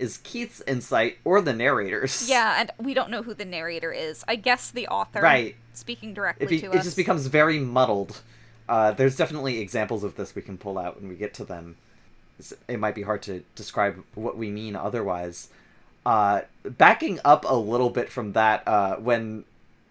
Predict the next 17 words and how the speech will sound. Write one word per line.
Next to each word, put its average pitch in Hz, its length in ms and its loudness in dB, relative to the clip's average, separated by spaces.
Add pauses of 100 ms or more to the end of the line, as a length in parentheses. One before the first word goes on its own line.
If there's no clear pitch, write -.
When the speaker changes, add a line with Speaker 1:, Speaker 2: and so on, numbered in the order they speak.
(180)
Speaker 1:
Lance 127 680 0
is, 104 560 -2
uh, 95 400 0
trying 120 240 -2
to 107 80 -12
find 110 300 -4
someone 101 260 -8
to 101 340 -6
agree 107 380 -8
to - 140 -12
be 107 140 -8
his 98 260 -10 (100)
fake 120 280 -6
boyfriend, 104 580 -6
uh, 85 300 -8 (440)
Keith 156 280 -8
is 110 140 -10